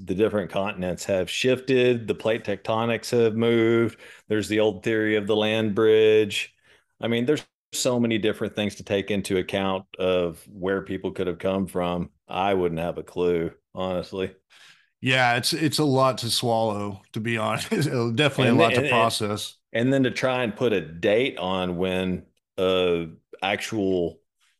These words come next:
Speaker 1: you know, Homo sapiens appeared with the brain capacity, uh, the thinking, the consciousness,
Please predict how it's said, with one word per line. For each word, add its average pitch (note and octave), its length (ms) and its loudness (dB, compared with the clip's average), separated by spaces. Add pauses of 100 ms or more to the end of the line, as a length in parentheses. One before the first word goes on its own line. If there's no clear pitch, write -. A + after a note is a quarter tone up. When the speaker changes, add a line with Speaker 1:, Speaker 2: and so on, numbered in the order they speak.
(540)
Speaker 1:
you G#2 160 0
know, F#2+ 400 -2 (160)
Homo A2+ 420 0
sapiens G#2+ 760 0 (180)
appeared G2 640 -2
with G2 320 0
the G2+ 120 0
brain G#2+ 380 0
capacity, G#2 1120 -2 (600)
uh, G2+ 440 2 (180)
the F#2 180 -2
thinking, A2+ 720 -2 (380)
the F#2+ 200 0
consciousness, A2 1200 -4